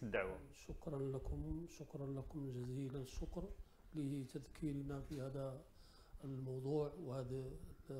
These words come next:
Speaker 2: المناسبة اللي هي بالنسبة لنا حدث، آه، مؤثر جدًا ولن ننساه ونعيشه في، بلحظاته كأننا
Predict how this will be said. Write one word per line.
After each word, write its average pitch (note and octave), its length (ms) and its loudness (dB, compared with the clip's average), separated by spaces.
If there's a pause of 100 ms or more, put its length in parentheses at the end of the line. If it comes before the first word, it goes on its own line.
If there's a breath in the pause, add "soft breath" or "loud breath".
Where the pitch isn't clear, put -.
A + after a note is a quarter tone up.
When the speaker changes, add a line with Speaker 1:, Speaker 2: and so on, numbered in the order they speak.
(380)
Speaker 2:
المناسبة C3+ 920 0
اللي C#3 440 0
هي C3+ 120 2
بالنسبة C3+ 540 0
لنا C3 320 2
حدث، C#3 520 2
آه، C#3 440 -2 (520 soft breath)
مؤثر D#3 580 6
جدًا D#3 840 6
ولن D#3 460 8
ننساه C#3+ 680 6
ونعيشه D3+ 1040 6
في، E3 60 2
بلحظاته D3+ 1160 6 (720 soft breath)
كأننا E3 760 10